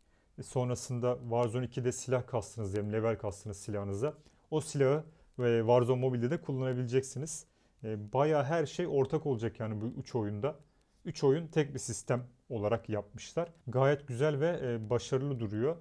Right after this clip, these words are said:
Bayağı beğendim bu sistemi. Bir diğer fotoğrafta ise, e, bence en önemli kısımlardan biri. E, çünkü mobilde bir F P S oyunu oynarken karşına bir P C oyuncusu gelmesi veya mouse klavye takmış bir oyuncu gelmesi gerçekten sinir bozucu oluyor ve can sıkıyor.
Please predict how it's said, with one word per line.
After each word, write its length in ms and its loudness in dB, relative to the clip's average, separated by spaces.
Bayağı 520 0
beğendim 480 0
bu 200 -2
sistemi. 580 -4
Bir 160 0
diğer 160 4
fotoğrafta 480 2
ise, 480 2
e, 220 2
bence 440 2
en 120 0
önemli 280 0
kısımlardan 600 -2
biri. 260 2
E, 160 -4
çünkü 440 -2
mobilde 540 0
bir 160 6
F 100 -10
P 200 2
S 120 -2
oyunu 220 2
oynarken 400 0
karşına 480 0
bir 80 -4
P 220 -6
C 180 -4
oyuncusu 360 -2
gelmesi 420 -2
veya 160 0
mouse 360 -4
klavye 280 0
takmış 480 -6
bir 160 0
oyuncu 340 0
gelmesi 420 0
gerçekten 280 -2
sinir 340 -4
bozucu 320 0
oluyor 220 2
ve 120 0
can 180 0
sıkıyor. 460 0